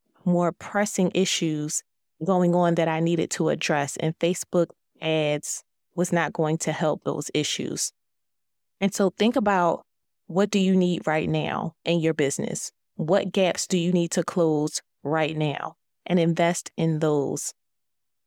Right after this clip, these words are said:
And with the learning style, you know, I mentioned that I did group programming, and I'm realizing that I need something that's a little bit more hands-on.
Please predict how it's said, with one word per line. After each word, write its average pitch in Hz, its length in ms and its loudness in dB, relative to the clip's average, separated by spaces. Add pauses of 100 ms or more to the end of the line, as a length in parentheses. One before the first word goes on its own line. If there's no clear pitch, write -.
(560)
And 185 240 0
with 185 180 0
the 185 100 2
learning 190 420 2
style, 175 640 0 (680)
you 190 100 2
know, 175 140 4
I 170 80 2
mentioned 180 380 2
that 170 100 2
I 170 100 2
did 165 460 2
group 214 200 0
programming, 180 920 2 (120)
and 170 320 0
I'm 165 180 0
realizing 175 520 2
that 165 160 0
I 160 100 0
need 170 320 -4
something 175 480 0
that's 165 320 -2
a 165 60 2
little 202 300 2
bit 202 200 0
more 175 240 0
hands-on. 160 800 -2